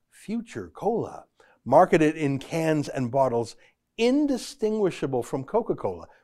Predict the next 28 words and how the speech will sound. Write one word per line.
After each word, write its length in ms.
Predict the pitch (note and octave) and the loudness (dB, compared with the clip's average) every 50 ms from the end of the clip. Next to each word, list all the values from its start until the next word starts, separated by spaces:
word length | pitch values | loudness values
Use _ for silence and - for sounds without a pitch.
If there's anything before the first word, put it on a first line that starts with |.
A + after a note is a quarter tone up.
| _ _ | _ _
with 160 | - C3+ - - - | -8 -8 -8 -4 -4
identical 840 | D3+ C#3 B2+ G#2 - _ - G3+ A3+ A3 A3+ A#3+ - - B3 A#3 | -4 -4 -4 -10 -2 _ 0 2 2 0 -4 -8 -6 -6 -8 -8
colors 460 | - - - C3 A#2 A#2 C3+ C3 - - | -8 -6 -4 -4 -2 -2 -4 -4 -6 -12
and 220 | C#3+ D3 E3 E3 | -12 -12 -12 -12
styles. 920 | - - - - - _ G3 G#3+ A3 G#3 G3+ D#3+ - - _ _ - _ _ _ _ _ _ _ _ _ | -14 -16 -20 -20 -18 _ -16 -14 -12 -12 -14 -14 -16 -18 _ _ -20 _ _ _ _ _ _ _ _ _
Isn't 120 | - - A#3 | -20 -16 -12
that 160 | G#3+ A3 - | -12 -12 -14
funny? 380 | - - - E3+ E3 F3+ G#3+ - _ _ _ _ _ _ | -14 -18 -16 -14 -14 -16 -16 -18 _ _ _ _ _ _
Last 220 | - E3+ D#3 - - | -4 -4 -4 -4 -8
quote. 280 | - A2 E2+ - _ _ _ _ _ _ _ _ - - - - _ _ _ _ _ _ _ | -8 -8 -8 -10 _ _ _ _ _ _ _ _ -20 -20 -20 -20 _ _ _ _ _ _ _
Ansley 380 | - G3 B3 C#4 C4+ C#4+ C#4+ A#3 | 2 4 4 4 4 0 -2 -2
quotes 380 | - - G3+ F#3+ F#3 - - - _ _ | 4 6 6 6 4 0 -12 -18 _ _
Cao 440 | - - G#3 A3 A#3 A#3+ B3 B3+ - | -8 -4 -2 0 2 2 2 2 0
Xiyuan, 840 | - - - - G#3+ G3+ G3 F#3+ F3+ E3+ D#3+ D#3+ C#3 G2+ E2 E2 - E2+ _ _ _ _ _ _ | -6 -12 -8 -6 -4 -4 -2 -2 0 2 2 2 2 0 -6 -14 -18 -20 _ _ _ _ _ _
the 80 | C#3+ | -14
father 400 | - - - D3 D#3+ D#3+ F#3+ G3 | -8 -2 0 0 2 4 2 2
of 100 | F#3+ E3+ | 2 0
Chinese 400 | - - B2 A2 B2 D3+ F#3+ G3 | -4 -10 -8 -6 -4 -4 -4 -6
bankruptcy 560 | - - B3 D4 D#4 - - F#3+ - - - A#2+ | -2 0 0 0 0 -2 -6 -6 -6 -4 -6 -6
law, 300 | G#2 F2 D2+ C2 - _ _ _ _ _ _ _ _ - | -6 -8 -12 -16 -18 _ _ _ _ _ _ _ _ -6
on 140 | D#3 E3 | -4 -2
the 80 | G3 F#3+ | -2 -4
fate 360 | - - - C#3+ D3 E3 - - | -4 -4 -6 -6 -6 -6 -8 -14
of 120 | D#3 D3 | -14 -14
foreign 400 | - - - A2 A2 A2 A2+ A#2 | -14 -8 -4 -4 -2 -2 -4 -4
litigants. 580 | A2 A2 G#2+ G#2 F2 E2 - _ - - - _ _ _ _ _ _ _ _ _ _ _ - _ _ _ | -4 -6 -6 -6 -8 -14 -20 _ -20 -20 -20 _ _ _ _ _ _ _ _ _ _ _ -20 _ _ _
"It 100 | F3 D#3+ | -2 -2
is 140 | D#3 - | -2 -2